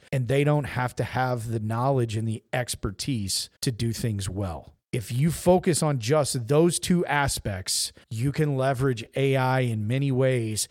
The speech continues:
and you're not gonna get distracted by all of the shiny objects that come flying past your head.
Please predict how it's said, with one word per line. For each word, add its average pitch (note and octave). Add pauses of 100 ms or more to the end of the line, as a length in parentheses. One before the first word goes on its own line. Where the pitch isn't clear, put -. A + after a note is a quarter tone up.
and C#3+
you're B2+
not B2+
gonna D3
get C3+
distracted B2
by G#2+
all A#2
of C3+
the C3
shiny C3
objects A2 (280)
that B2+
come B2
flying C3
past A#2
your G2
head. F#2